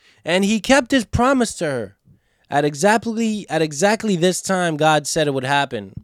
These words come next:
Sarah became pregnant and gave birth to a son for Abraham in his old age.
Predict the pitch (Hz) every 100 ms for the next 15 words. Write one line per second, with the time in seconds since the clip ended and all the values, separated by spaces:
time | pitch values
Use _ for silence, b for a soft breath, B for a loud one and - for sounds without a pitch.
0 | _ b b b - 160 165 143 135 120
1 | 131 117 - 147 135 113 92 110 104 123
2 | 127 101 120 120 - 113 98 - 123 123
3 | 123 - 98 82 123 123 131 135 135 139
4 | 147 b b b b - 110 90 92 -
5 | 120 123 123 - 127 127 127 127 -